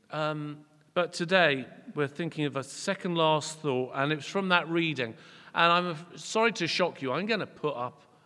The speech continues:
a rude word on the screen. Procrastination.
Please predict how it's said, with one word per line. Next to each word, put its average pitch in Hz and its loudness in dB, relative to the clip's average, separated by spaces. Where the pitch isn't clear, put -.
a 117 -2
rude 127 -2
word 110 -4
on 120 -4
the 113 -10
screen. 120 -4
Procrastination. 156 2